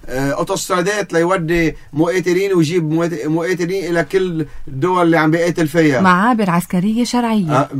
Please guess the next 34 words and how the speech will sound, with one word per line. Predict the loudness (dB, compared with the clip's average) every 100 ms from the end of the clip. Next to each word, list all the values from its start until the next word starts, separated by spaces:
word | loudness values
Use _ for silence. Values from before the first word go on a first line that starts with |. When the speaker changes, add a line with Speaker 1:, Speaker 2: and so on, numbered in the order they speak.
| -2
Speaker 1:
شو | -2
شرع-، | 2 2 2
في | 2 4
معبر | 6 6 6
عسكري | 4 2 0 0
شرعي | 2 4 4 2
يا | 2
عمي؟ | 0 -2
وين؟ | 2 2 2
بأي | 0 2
بلد | 2 2 2
بالعالم | 4 4 4 0 -6 -4
معبر | 4 6 6 4
عسكري | 4 0 2 0 2
شرعي؟ | 6 6 8 4 4
Speaker 2:
مش | 4 4 2 2
بالبيان | 2 4 6 6 4 4 2
الوزاري | 2 2 2 4 6 4
نحن | 0 0 0
مشرعين | 0 2 4 4 4
المقاومة، | 4 2 4 4 6 6 2
كيف | 2 2
بدنا | 4 6
نجي | 8
Speaker 1:
مقاومة | 8 6 6 6
في |
Speaker 2:
نقول؟ | 8
Speaker 1:
لبنان، | 8 8 6
مقاومة | 4 6 6 8
بالعراق | 6 6 8 10 10 6
وبسوريا | -2 2 4 6 6
وباليمن | 6 6 6 8 8
وبالليبيا | 6 4 4 4 6
وبالبحرين، | 6 2 4 6 6 4